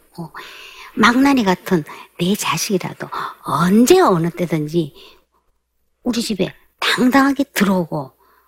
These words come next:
또 유산도 그 아이에게 다 줍니다. 그런데 옆집에 착하고 공부 잘하는 모범생이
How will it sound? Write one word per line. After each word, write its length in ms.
또 320
유산도 400
그 200
아이에게 500
다 240
줍니다. 480
그런데 540
옆집에 480
착하고 1160
공부 340
잘하는 480
모범생이 640